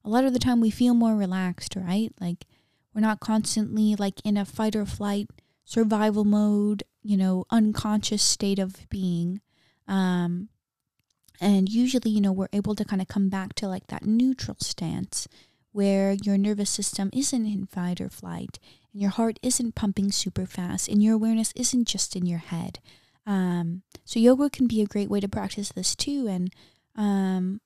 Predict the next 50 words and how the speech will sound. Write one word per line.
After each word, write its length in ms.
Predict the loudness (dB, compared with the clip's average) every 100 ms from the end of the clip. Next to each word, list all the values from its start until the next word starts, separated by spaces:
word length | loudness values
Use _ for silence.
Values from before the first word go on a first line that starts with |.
| _ -2
you 100 | 0
know, 120 | 2
I 120 | 0
find, 400 | -2 0 2 2
like, 160 | 0 0
the 80 | 2
more 200 | 2 2
that 100 | 0
we 120 | -4
can 160 | -4 -6
be 120 | -8
kind 220 | -6 -6
of 60 | -6
mindful 600 | -4 0 0 -2 -4 -2
and 160 | -2 0
be 180 | 0 0
in 100 | 0
our 140 | -2
bodies 760 | -2 -2 -2 -2 -2 -6 -6
and, 240 | -4 -4 -6 _ _ _ _ _
um, 600 | 0 2 2 0 -2 -6 -10 _ _ _ 2
you 100 | 2
know, 100 | 4
just 280 | 0 -2
slow 160 | -2 -2
down 300 | 0 0 0
a 40 |
little 200 | 0 0
bit, 180 | 0 -2
we're 120 | -4
able 320 | -2 -4 -4 -4
to 160 | -6
create 440 | -6 -6 -6 -6 -8
that 220 | -12 -10
safety. 540 | -6 -4 -4 -8 -10 -6
And 100 | -2
I 80 | -2
feel 160 | -2
like 120 | -4
this 200 | -2 -4
is 160 | -2 -4
a 60 | -4
big 220 | -6 -4
component 540 | -2 0 0 0 -4
too 240 | -6 -6 -4
of 140 | -6
trust 460 | -8 -6 -6 -10 -10
is, 400 | -10 -10 -12 -6
um, 380 | -2 -2 -4 -6 _ _ -20 -20 _ _ _ _ _ _ _
uh, 420 | -2 0 0 -2